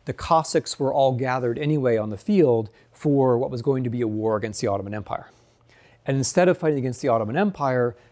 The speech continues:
Khmelnytsky rouses them to fight against the Poles.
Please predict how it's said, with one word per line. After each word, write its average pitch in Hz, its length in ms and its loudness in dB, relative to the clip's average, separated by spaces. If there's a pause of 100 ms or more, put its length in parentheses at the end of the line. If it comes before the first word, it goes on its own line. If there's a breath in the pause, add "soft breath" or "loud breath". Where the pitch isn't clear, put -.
(120)
Khmelnytsky 139 580 0
rouses 131 460 4
them 120 300 -4
to 123 160 -8
fight 117 440 0 (140)
against 107 460 -8 (120)
the - 80 -8
Poles. - 400 -10